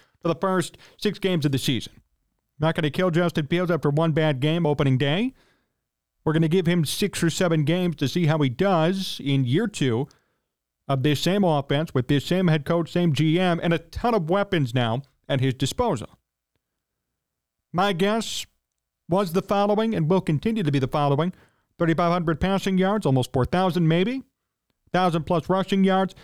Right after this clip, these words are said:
and thirty touchdowns. I think those numbers are achievable for Justin Fields in twenty twenty-three. So you guys conveniently forget about that part of last week's video. <laughs> I really believe he can hit those numbers.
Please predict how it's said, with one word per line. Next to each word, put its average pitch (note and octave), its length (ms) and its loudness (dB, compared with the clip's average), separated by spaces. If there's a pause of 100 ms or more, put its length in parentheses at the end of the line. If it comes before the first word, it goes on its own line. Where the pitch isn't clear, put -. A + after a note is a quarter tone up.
(180)
and A#2+ 100 -4
thirty D#3 240 0
touchdowns. D3 500 -2
I D3 60 0
think D#3 240 -4
those E3+ 240 0
numbers E3 560 2
are D#3 160 -2
achievable C#3 840 0 (240)
for G3 80 0
Justin E3 360 -2
Fields C3+ 300 0
in F3 80 0
twenty A#2+ 240 -2
twenty-three. C3+ 640 -2 (1400)
So - 140 -10
you A#2 100 -2
guys D3 280 0
conveniently D3+ 640 0
forget D#3+ 320 -2
about D3 200 0
that C#3+ 240 -2
part C3+ 420 0
of A#2+ 320 -2
last D#3+ 280 0
week's A#2 180 -4
video. A2+ 300 -4 (760)
<laughs> - 760 -16
I D#3 60 2
really G3 260 2
believe F3 380 2
he - 100 -6
can C3+ 140 -2
hit D#3 220 0
those C3 280 2
numbers. D3 600 -4